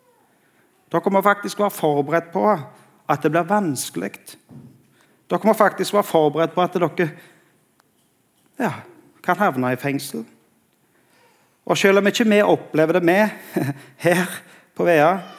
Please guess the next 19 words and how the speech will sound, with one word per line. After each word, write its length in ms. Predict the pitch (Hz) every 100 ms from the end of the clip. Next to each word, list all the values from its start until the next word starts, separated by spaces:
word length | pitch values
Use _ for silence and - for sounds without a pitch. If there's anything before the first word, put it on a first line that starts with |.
| - - _ _ _
så 120 | - 175
er 60 |
det 100 | 170
faktisk 380 | 190 165 160 -
realiteten 640 | 170 170 170 135 123 -
for 120 | 131 156
mange 480 | 175 185 139 165 - _ _ _ _ _ _ _ _ _ _ _ _ _ _ _ -
at 200 | 143 156
de 80 | 165
sitter 360 | - 135 -
i 40 | -
fengsel 600 | 143 127 - 165 170 147 - _ _ _ _ _ _ _ _ _ _ -
kun 280 | 160 151
fordi 220 | 151 170 143
at 160 | 139
de 120 | 143
bekjenner 520 | 143 151 135 123 131 120
Jesu 200 | 113 -
navn. 220 | - -